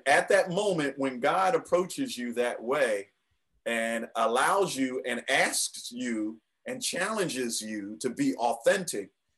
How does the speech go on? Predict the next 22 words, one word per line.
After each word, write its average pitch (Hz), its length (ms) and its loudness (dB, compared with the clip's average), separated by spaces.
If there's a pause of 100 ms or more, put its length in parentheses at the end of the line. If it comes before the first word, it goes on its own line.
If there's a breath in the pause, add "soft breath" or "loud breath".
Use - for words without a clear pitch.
(160)
you 156 100 -2
can 151 120 0
do 139 120 2
one 143 240 2
of 156 80 -2
two 160 200 0
things. 113 540 -8 (100)
Either 131 200 -4
you 123 180 -8
can 120 160 -6
agree 123 360 -2
with 165 180 -2
God 151 380 4 (680)
and 123 140 -2
begin 147 380 0
the 139 100 0
journey 135 640 -2 (400)
of 117 580 4
the - 80 0
painful 180 640 2
journey, 113 340 -2
nonetheless, 101 800 -8